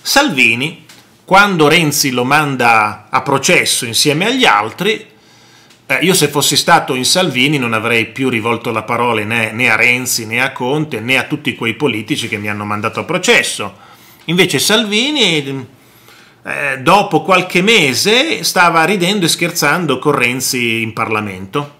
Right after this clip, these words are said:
dopo che Renzi lo aveva mandato a processo.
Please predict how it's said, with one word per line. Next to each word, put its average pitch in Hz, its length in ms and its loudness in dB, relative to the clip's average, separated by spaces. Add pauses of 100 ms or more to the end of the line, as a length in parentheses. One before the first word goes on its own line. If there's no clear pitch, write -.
(180)
dopo 147 260 0
che 165 120 -2
Renzi 127 300 0
lo 143 80 2
aveva 113 180 0
mandato 110 320 -4
a 104 40 -8
processo. 104 640 -2